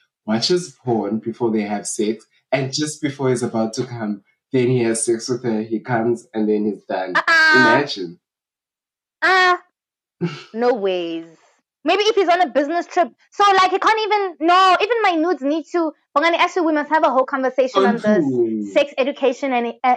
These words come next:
Speaker 2: invite a specialist. But this conversation is nice. Like, we could go for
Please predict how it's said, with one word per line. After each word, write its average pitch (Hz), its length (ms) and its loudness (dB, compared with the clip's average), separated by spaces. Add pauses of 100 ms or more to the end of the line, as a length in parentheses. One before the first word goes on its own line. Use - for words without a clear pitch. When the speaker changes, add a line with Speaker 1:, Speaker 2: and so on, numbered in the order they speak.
Speaker 2:
invite 254 420 0
a 285 60 2
specialist. 247 640 -4 (500)
But 262 300 2 (300)
this 269 100 2
conversation 294 500 -2
is 202 120 -10
nice. 202 240 0
Like, 226 140 0
we 262 100 -4
could 220 180 -4
go 226 220 -6
for - 100 0